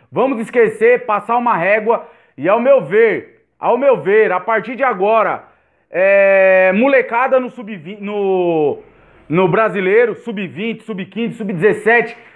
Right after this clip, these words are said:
dane-se. Eu não quero saber mais de Campeonato Brasileiro. É claro, se o Palmeiras ganha, ótimo, mano. Mais um pra galeria aí de títulos, mais um título nacional pra conta.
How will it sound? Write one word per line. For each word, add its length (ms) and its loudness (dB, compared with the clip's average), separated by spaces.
dane-se. 580 -4
Eu 180 -2
não 180 -2
quero 280 -6
saber 340 0
mais 220 0
de 60 -14
Campeonato 420 -4
Brasileiro. 680 0
É 120 -4
claro, 420 0
se 100 -18
o 40 -16
Palmeiras 460 -2
ganha, 480 0
ótimo, 600 0
mano. 300 -2
Mais 360 -2
um 80 -4
pra 160 -2
galeria 480 2
aí 140 0
de 140 -10
títulos, 540 -8
mais 240 -2
um 120 -6
título 280 -10
nacional 420 -4
pra 160 -2
conta. 520 -4